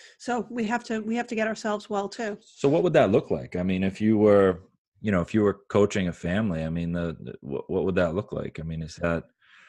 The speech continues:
Speaker 2: something you framed up yet?
Speaker 1: Well, I mean, I think that families need to understand that ultimately this is not our disease. It's not our choice, and we can't control what they're going to do.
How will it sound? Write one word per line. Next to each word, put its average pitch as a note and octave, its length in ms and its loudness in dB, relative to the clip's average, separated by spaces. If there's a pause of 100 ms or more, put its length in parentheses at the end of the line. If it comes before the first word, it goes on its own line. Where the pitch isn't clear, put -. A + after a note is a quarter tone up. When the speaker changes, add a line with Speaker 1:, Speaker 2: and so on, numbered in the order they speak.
(280)
Speaker 2:
something F2+ 360 0
you F2 100 2
framed F#2 440 2
up G2+ 180 0
yet? B2+ 260 2 (680)
Speaker 1:
Well, - 100 -6
I - 20 0
mean, D4 140 4
I C4 100 -2
think F4 260 -2
that B3 180 -2 (260)
families D4 380 0
need A3 140 -2
to A3 80 -8
understand G#3+ 500 -4
that G3 140 0
ultimately G3+ 760 -4 (500)
this B3 260 -6
is A#3+ 140 -2
not G3+ 320 0 (480)
our F#3 540 -8 (180)
disease. G#3+ 600 -4
It's - 260 -12
not F3+ 340 -6
our F#3 320 -6
choice, G#3 600 -6 (300)
and G3 200 -2
we A#3+ 140 -4
can't A3+ 380 0
control F3 680 -8
what F#3 220 -6
they're F3 220 -8
going E3+ 320 -10
to - 120 -16
do. F3 320 -8